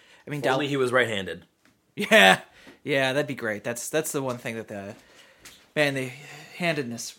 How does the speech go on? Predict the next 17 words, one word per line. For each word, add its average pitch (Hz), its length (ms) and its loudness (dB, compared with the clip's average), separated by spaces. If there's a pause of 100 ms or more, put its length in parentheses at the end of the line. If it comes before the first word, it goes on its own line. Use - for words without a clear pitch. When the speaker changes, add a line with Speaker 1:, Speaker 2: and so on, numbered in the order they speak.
(120)
Speaker 1:
what 156 100 -6
an 156 100 0
annoying 135 400 0
thing. 104 300 -4 (300)
But 147 100 0
anyway, 131 440 2
yeah, 113 120 0
he, 175 540 -6 (340)
as 143 140 -4
a - 20 -4
guy, 165 360 4
uh, 127 340 6
who 127 440 -8 (680)
was 143 160 -8
drafted 131 420 0
in 120 200 -8
the, 104 340 -6